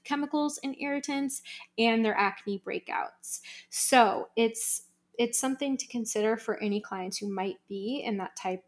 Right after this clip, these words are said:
of environment. And kinda cool side note, I've s-, I'm seeing more women and more clients in that field. And most of my clients are female, but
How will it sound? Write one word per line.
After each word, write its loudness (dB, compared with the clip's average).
of -6
environment. -4
And 2
kinda 2
cool 2
side 6
note, 4
I've 0
s-, -2
I'm 6
seeing 4
more 4
women 2
and 0
more 0
clients 0
in 4
that 2
field. -2
And 2
most 2
of -2
my 2
clients -2
are -4
female, -2
but 6